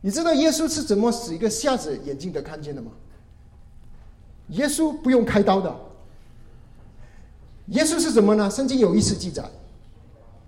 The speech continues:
耶稣吐口水，然后抹在那个瞎子的眼上，然后叫那个瞎子去一个池，西罗亚池，然后说：“你去洗，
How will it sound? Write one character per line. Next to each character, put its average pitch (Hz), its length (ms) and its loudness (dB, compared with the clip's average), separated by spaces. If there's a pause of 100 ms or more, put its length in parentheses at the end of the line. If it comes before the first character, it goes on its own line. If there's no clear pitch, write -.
(240)
耶 269 160 0
稣 302 380 -2 (560)
吐 - 220 6
口 220 180 6
水， 175 180 0 (2500)
然 160 120 -4
后 185 300 2 (100)
抹 165 300 2
在 285 180 4
那 214 120 0
个 160 260 0
瞎 269 240 -6
子 151 140 -8
的 135 60 -12
眼 123 200 -12
上， - 180 -16 (960)
然 156 100 -12
后 180 200 0
叫 196 200 0 (120)
那 226 80 -2
个 208 60 -6
瞎 269 260 2
子 147 260 -4
去 233 180 -8
一 214 40 -6
个 190 120 0
池， - 480 -8
西 226 200 -6
罗 180 140 -2
亚 120 140 -8
池， - 160 -10 (1160)
然 127 80 -14
后 - 20 -14
说 151 160 -8
：“你 156 140 -10
去 247 180 -6
洗， - 440 -2